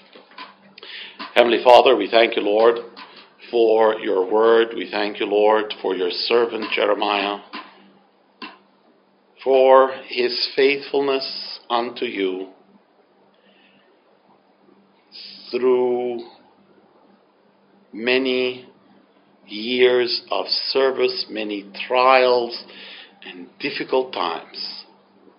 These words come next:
But most of all, we thank you, Lord, for your faithfulness to him and to each and every one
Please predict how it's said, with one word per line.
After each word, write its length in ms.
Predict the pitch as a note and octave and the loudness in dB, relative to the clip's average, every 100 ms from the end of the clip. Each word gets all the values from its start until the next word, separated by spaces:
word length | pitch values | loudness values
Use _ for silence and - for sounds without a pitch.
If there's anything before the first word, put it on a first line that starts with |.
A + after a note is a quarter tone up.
| _ _ _ _ _ _ - | _ _ _ _ _ _ -4
But 200 | G#2 A#2+ | -4 0
most 280 | C#3 D#3 D3+ | 0 0 0
of 80 | |
all, 240 | C#3+ C#3+ C#3+ | 2 2 0
we 200 | C#3 - | -4 -4
thank 300 | D3 C#3+ C#3+ | -4 -4 -4
you, 80 | B2+ | -2
Lord, 420 | B2+ C3 C3 - - _ _ _ _ _ _ _ _ _ _ _ _ - | 2 4 2 0 -12 _ _ _ _ _ _ _ _ _ _ _ _ -2
for 220 | A#2+ A2+ | 2 2
your 380 | A#2 C3 C#3 C#3 - | 4 6 6 4 0
faithfulness 800 | C3 B2 - B2+ A#2+ A#2 - - | 0 0 -4 -4 -4 -6 -8 -10
to 80 | G#2+ | -10
him 420 | - G2 E2 - - _ _ _ _ - _ _ | -2 -2 -2 -10 -20 _ _ _ _ -20 _ _
and 240 | A#2 F#2 G2 | -8 -8 -10
to 80 | - A#2 | -12 -10
each 460 | A#2+ A#2+ - - - | -10 -6 -4 -6 -6
and 320 | G#2+ G#2 G2 | -6 -6 -6
every 500 | A#2+ A#2 A2 G#2+ A2 | 0 0 -2 -8 -8
one 600 | G2 F#2+ G#2+ F2+ F2+ F2+ | -6 -4 -2 -2 -6 -16